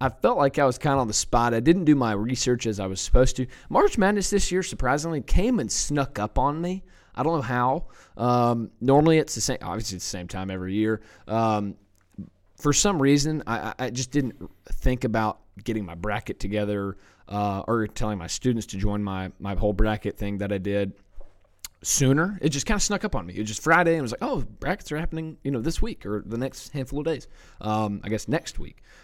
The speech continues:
um, after conference championships and whatnot. Uh, so I didn't do my research that I should have. I said Texas A and M was gonna be great. Uh, they got smoked by Penn State.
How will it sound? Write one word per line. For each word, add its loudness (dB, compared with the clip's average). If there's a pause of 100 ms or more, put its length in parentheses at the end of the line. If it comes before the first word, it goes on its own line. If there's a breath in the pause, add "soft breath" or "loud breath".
(100)
um, 2
after -2
conference -10
championships -4
and -8
whatnot. -10 (480 loud breath)
Uh, 4
so 2
I 8
didn't 2
do 6
my 4
research 2
that 4
I 4
should 0
have. -4 (140 loud breath)
I 0
said 6
Texas 4
A 0
and 0
M 2
was 0
gonna 0
be 4
great. 6 (200 loud breath)
Uh, 4
they 8
got 2
smoked 8
by 8
Penn 4
State. 2